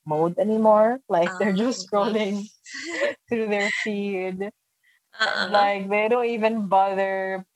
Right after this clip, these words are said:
Speaker 1: going landscape to actually see the whole video. <laughs> 'Cause majority of the people who watch on Facebook and YouTube, they're ju-, actually, sa YouTube,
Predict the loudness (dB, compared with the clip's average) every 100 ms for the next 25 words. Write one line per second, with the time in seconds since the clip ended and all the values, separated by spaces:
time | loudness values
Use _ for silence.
0 | -12 -10 -8 -2 0 2 0 -4 -4 -4
1 | -2 0 0 0 -4 -6 -6 -8 -4 -2
2 | 2 0 2 2 2 0 -2 -4 -4 -4
3 | -2 -2 -2 -2 -4 -6 -12 -20 -20 _
4 | _ -18 -16 -16 -4 -2 2 2 2 2
5 | 2 2 0 -2 -2 2 2 2 0 2
6 | 2 -2 -6 _ _ _ _ -8 -4 -2
7 | 0 0 2 2 2 0 -2 -2 0 -2
8 | -2 -2 0 2 0 -2 -2 -2 -2 -4
9 | -2 -2 0 0 0 -2 -4 2 2 2
10 | 0 -2 0 0 0 -2 -2 -4 -4